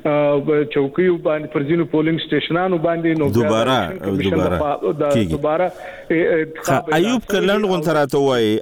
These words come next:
Speaker 2: ایوب که لنډ غونته راته ووایي چې یاره، آ، د حکومت سازۍ په اړه باندې آیا د ګوندونو ترمنځ، ځکه دغلته پیپلز ګوند په اکثریت کې دی، ورسره، آ، بیا پښتونخوا ملي عوامي ګوند، آ، د، نه، آ، د پاکستان تحریک انصاف چې کوم یا جی یو ای اف چې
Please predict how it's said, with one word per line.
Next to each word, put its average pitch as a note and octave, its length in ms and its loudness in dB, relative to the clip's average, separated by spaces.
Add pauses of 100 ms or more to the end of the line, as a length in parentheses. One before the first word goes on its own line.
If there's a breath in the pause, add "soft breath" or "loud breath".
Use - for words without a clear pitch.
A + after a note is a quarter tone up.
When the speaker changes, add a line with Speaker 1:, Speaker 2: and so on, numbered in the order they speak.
Speaker 2:
ایوب G#2+ 320 0
که A#2 80 -2
لنډ A#2 180 -2
غونته A2+ 260 -2
راته G#2 240 0
ووایي G#2 320 2
چې - 140 -8
یاره، F#2+ 280 2 (340 loud breath)
آ، F#2 240 2
د F2+ 100 0
حکومت G#2+ 520 0
سازۍ A#2+ 500 0
په C3 60 0
اړه A#2 220 2
باندې G#2+ 500 2 (100)
آیا G#2 400 2
د G2 120 -2
ګوندونو F2+ 480 0
ترمنځ، F#2+ 560 0
ځکه G#2 140 -2
دغلته G2 320 0
پیپلز G#2 500 -2
ګوند G2+ 320 0
په G2 260 2 (100)
اکثریت F#2 540 0
کې - 120 -2
دی، F#2 200 2
ورسره، F2 520 0 (380 loud breath)
آ، E2+ 180 2
بیا F2+ 240 0
پښتونخوا F2 540 -4
ملي F2 280 0
عوامي E2+ 360 0
ګوند، F#2+ 380 0
آ، E2+ 380 0
د، F2 100 0 (300)
نه، F2 300 0 (380 loud breath)
آ، F2 280 2 (440)
د D#2+ 100 -2
پاکستان F2 400 -2
تحریک F2 320 0
انصاف F#2 400 -2
چې - 180 -6
کوم F2 180 0
یا F2 160 2
جی E2 160 0
یو E2+ 180 2
ای F2+ 240 2
اف G2+ 140 -4
چې - 120 -6